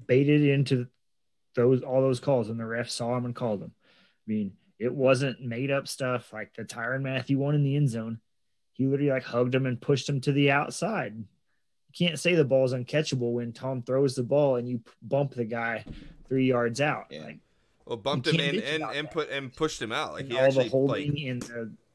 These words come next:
Speaker 1: the trip down the, down the seam route, uh, towards the, in there, like, it was all there.
Speaker 3: Yeah.
Speaker 1: Like, I don't know what's to bitch about rather
Speaker 2: Yeah,
Speaker 1: than
Speaker 2: I saw people
Speaker 1: your own
Speaker 2: bitching about the trip one, and that one I thought was, like, the easiest one ever because
Speaker 3: Yeah.
Speaker 2: he had a chance to catch
Speaker 1: You
Speaker 2: that,
Speaker 1: were
Speaker 2: and then he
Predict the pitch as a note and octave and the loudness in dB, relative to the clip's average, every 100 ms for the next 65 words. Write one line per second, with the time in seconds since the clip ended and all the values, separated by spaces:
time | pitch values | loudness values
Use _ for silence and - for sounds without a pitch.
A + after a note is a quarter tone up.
0 | _ B2 - - C#3 C#3+ C3 B2+ C3+ C3 | _ -6 -4 -2 -2 -2 -2 0 0 -2
1 | C3 - _ C3+ A#2 B2 B2+ - C#3+ C#3 | -4 -12 _ -10 -6 -4 -2 -2 -2 -2
2 | C3+ C#3+ D3+ C#3+ - C3 B2 _ - C3+ | -2 -2 -2 -2 -6 -10 -10 _ -6 -2
3 | C3 B2 B2+ A#2+ C3+ _ _ _ _ _ | -2 -4 -6 -6 -10 _ _ _ _ _
4 | C3+ C#3+ C#3+ C#3+ B2+ A2 - _ - D#3+ | -6 -2 0 2 0 -4 -10 _ -4 2
5 | F#3+ B2 G3+ F3+ B2+ F3 A2 - - _ | 4 6 4 4 4 2 0 -4 -18 _
6 | - A#2 G#2+ - _ _ _ _ _ _ | -10 -8 -8 -14 _ _ _ _ _ _
7 | A#2+ C#3+ D3+ D3 E3+ C#3+ D3+ C3+ B2 D#3 | -4 -2 -2 -4 0 2 4 2 0 -4
8 | D#3+ - - A2+ C#3+ C#3+ B2+ B2 A#2+ A#2+ | -6 -8 -8 -6 -4 -4 -4 -2 -2 -4
9 | - C3+ B2+ A2+ A#2+ A#2+ B2 A#2+ - - | -8 -8 -4 2 2 4 0 0 -2 2
10 | F#3 D3 D#3 C#3+ C#3 C3+ B2+ B2+ A2 F#2 | 2 6 4 6 4 2 2 2 0 -2
11 | - B2 B2 G2 G2+ G2 F#2+ G2+ G2+ F#2+ | 4 4 4 0 2 2 0 0 0 2
12 | A#2 E3+ F#3+ E3+ B2 A2+ - A#2 A2 A2 | 2 2 2 4 6 6 6 4 4 0
13 | A2 A2 G#2+ G#2 A2+ G#2+ A2+ - G#2+ G#2 | 0 -2 -2 0 0 0 -2 -2 0 2
14 | D3+ A2+ G2 - C3 B2 D3 B2+ C3 D3 | 2 2 0 4 4 4 2 2 2 2
15 | C3+ D#3+ D3 - D3+ - D3+ F#3 A3 F3+ | 2 2 2 2 2 4 4 6 8 6
16 | G#2 G#3 | 6 6